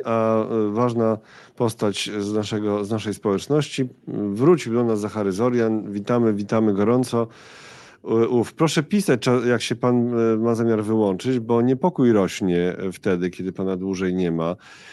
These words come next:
E, Felizano Nie-, Nie-, Nuevo, nie wiem, czy dobrze w-, wymawiam, z dystansu widać więcej, ale także zupełnie,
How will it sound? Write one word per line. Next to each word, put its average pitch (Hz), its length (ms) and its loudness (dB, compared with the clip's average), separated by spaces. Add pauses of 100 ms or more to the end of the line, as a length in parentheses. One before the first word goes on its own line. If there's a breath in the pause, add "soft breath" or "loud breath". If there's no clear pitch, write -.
(260 loud breath)
E, 98 380 2
Felizano 120 580 0
Nie-, 107 280 0
Nie-, 107 240 -2
Nuevo, 123 440 0
nie 117 140 0
wiem, 107 120 -2
czy 98 120 -12
dobrze 101 500 0
w-, 95 360 -10
wymawiam, 104 460 0
z 90 40 -10
dystansu 123 560 0
widać 110 380 0
więcej, 135 540 2
ale 104 180 0
także 101 280 -2
zupełnie, 98 500 0